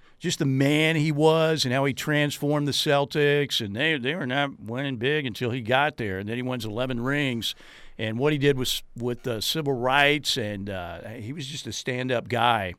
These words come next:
And, uh, it's a fascinating, it, a lot of you probably know some of the story already, but it's really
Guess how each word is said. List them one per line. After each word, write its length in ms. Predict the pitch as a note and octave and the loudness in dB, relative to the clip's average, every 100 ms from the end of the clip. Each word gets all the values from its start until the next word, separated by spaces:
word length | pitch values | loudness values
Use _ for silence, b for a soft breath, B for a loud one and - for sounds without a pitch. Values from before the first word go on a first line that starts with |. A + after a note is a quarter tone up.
| b b b b _ | b b b b _
And, 460 | - A2+ A2+ A2 G#2 | -4 -2 -2 -4 -4
uh, 220 | G2 F#2+ | -4 -4
it's 200 | - C#3 | -4 -2
a 80 | C3+ - _ - | -4 -8 _ 2
fascinating, 920 | D3 C#3+ - C3 C3 B2+ B2 A2+ - | 4 4 2 0 0 0 -2 -4 -6
it, 200 | B2+ - | -10 -8
a 60 | D3 | -2
lot 240 | D#3 F3+ | 4 4
of 60 | D#3+ | 2
you 80 | |
probably 320 | C#3 D3 C#3+ C3 | 0 0 2 2
know 160 | C3 | 0
some 180 | A#2+ C3+ | 0 -2
of 60 | A2 | -4
the 60 | |
story 380 | - D#3 C#3 C3+ | -4 -2 0 2
already, 380 | B2 A#2+ B2+ B2+ | 2 2 2 2
but 160 | A2+ | 0
it's 180 | C3+ - | -2 -2
really 580 | B2 C3 D3+ D3 C#3 A#2+ | -4 2 2 4 2 0